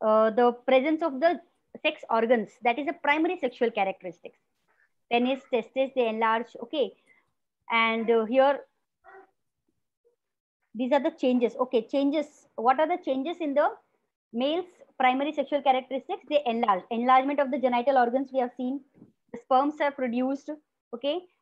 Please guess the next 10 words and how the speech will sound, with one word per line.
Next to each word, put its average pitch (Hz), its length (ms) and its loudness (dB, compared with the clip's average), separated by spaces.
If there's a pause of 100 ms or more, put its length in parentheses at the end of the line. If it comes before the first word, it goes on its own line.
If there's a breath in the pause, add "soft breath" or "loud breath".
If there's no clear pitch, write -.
and 233 240 -2
the 254 60 0
prostate 254 520 -2
glands 262 300 0
also 247 300 -2
start 269 400 0
secreting 254 460 -6
the 262 80 2
alkaline 240 500 0
fluid 254 440 -2